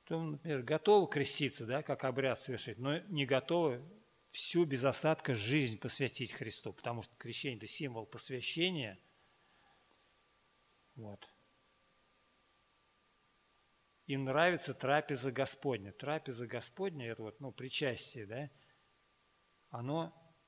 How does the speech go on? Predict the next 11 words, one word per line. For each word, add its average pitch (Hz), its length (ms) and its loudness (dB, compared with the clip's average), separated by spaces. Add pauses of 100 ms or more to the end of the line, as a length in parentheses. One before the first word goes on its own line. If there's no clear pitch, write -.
(240)
символизирует 160 1200 0 (340)
наше 143 400 -6
участие 139 880 0 (260)
в - 100 -14
теле 139 440 0
Его, 110 180 -6
в - 120 -16
церкви. 110 680 -4 (800)
Вот. 110 300 -12 (280)
Им 135 140 -2
нравится 147 560 2